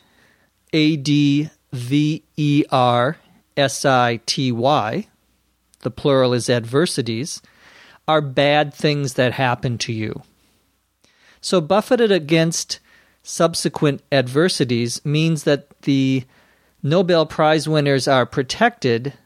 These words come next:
against bad things that happen later on in life, because psychologically they feel very good about themselves, and that has an effect on their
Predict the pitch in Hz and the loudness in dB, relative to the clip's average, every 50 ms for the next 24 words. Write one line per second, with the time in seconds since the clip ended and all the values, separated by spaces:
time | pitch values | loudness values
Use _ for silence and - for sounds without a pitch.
0 | _ _ _ - - 135 135 127 131 147 147 147 147 147 143 - - - - - | _ _ _ -4 -2 -2 0 0 0 0 2 2 2 0 -2 -6 -10 -10 -12 -14
1 | - _ _ _ _ _ _ _ _ _ - 135 120 135 139 147 156 170 170 160 | -16 _ _ _ _ _ _ _ _ _ -12 -8 -4 0 0 2 2 0 0 -2
2 | - 156 147 143 139 127 - 135 127 127 - - 147 131 131 135 - 135 131 135 | -2 -2 -2 -2 -2 -4 -2 0 0 0 0 0 0 0 0 0 -2 -4 -4 -4
3 | 135 127 123 _ _ _ _ - 139 135 143 151 151 147 147 139 135 131 123 127 | -8 -10 -12 _ _ _ _ -10 -6 -2 0 2 2 2 2 2 2 2 0 -2
4 | 127 123 117 120 120 127 127 120 - - - - - - _ _ _ _ _ _ | -2 -4 -6 -4 -2 -2 -2 -2 -4 -8 -14 -20 -20 -20 _ _ _ _ _ _
5 | _ _ _ _ _ _ - 143 127 - 160 143 131 - - - 143 139 139 - | _ _ _ _ _ _ -8 -6 -4 -2 0 0 0 -2 -2 0 0 0 0 0
6 | 131 127 123 131 151 175 160 160 156 147 - 147 139 131 135 160 - _ _ _ | 0 0 2 2 0 0 0 -2 -4 -4 -4 -4 -2 -2 -2 -4 -8 _ _ _
7 | _ _ _ _ _ _ _ _ _ _ - 127 120 123 139 139 139 139 139 135 | _ _ _ _ _ _ _ _ _ _ -16 -12 -6 -2 0 0 2 2 2 0
8 | 139 139 131 - _ _ _ _ _ _ _ _ _ _ _ _ - - - 160 | 0 -2 -4 -6 _ _ _ _ _ _ _ _ _ _ _ _ -12 -4 -2 0
9 | 160 156 147 131 151 156 147 143 135 127 123 156 170 160 139 123 127 117 107 107 | 0 0 0 0 0 0 0 0 -2 -2 -2 -2 0 0 -2 -2 0 -2 -2 -4
10 | - - 110 110 107 - - 127 117 104 117 123 - - - - - - 127 117 | -6 -10 -10 -8 -6 -6 -4 -4 -4 -4 -6 -8 -12 -14 -16 -16 -14 -10 -8 -6
11 | 123 135 135 139 135 147 139 135 127 - 131 131 123 - - - 127 117 - - | -2 0 0 0 2 2 0 0 0 -2 -4 -4 -6 -6 -2 0 0 0 0 -4
12 | _ - - _ _ _ _ _ _ _ _ _ - 131 127 123 123 120 120 127 | _ -20 -20 _ _ _ _ _ _ _ _ _ -4 -2 0 0 0 -2 -4 -6
13 | 123 - - 127 127 113 110 107 104 113 | -10 -10 -8 -4 -4 -2 -4 -4 -6 -10